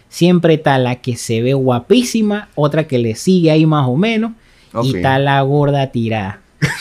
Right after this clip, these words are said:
Speaker 1: Y entonces cuando los manes van así y están
Speaker 2: Huevo.
Speaker 1: chequeando la vaina de lejos, dicen, dizque, "Cha, dame tallar, dame tallar".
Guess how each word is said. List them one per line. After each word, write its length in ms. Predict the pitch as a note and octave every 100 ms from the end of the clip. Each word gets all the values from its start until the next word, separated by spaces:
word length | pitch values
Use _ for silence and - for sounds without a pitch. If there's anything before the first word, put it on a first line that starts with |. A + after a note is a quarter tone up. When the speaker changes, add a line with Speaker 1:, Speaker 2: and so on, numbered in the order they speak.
| D#4 - -
Speaker 1:
Y 100 | C#3+
entonces 480 | D3 D3 F3 F#3 F#3+
cuando 280 | D3+ C#3+ C#3
los 200 | C3+ C#3
manes 420 | E3+ G#3+ A#3 G#3
van 180 | G#3+ G#3
así 380 | G3+ - G3+ G3
y 100 | F3
están 160 | E3+
Speaker 2:
Huevo. 100 | F3
Speaker 1:
chequeando 440 | G3 F3 F#3+ F#3 F#3+
la 160 | E3
vaina 360 | C#3+ D3+ E3+ F3+
de 100 | F#3+
lejos, 400 | F#3+ D#3+ C3+ D#3+ -
dicen, 360 | C#3+ C#3 E3+ D#3+
dizque, 300 | C#3 - B2+
"Cha, 340 | - C#3 A#2 - _ _ _ _
dame 260 | C3 C3+ C#3+
tallar, 280 | C3+ C#3+ F#3+
dame 160 | F3 E3
tallar". 400 | D#3+ D#3+ E3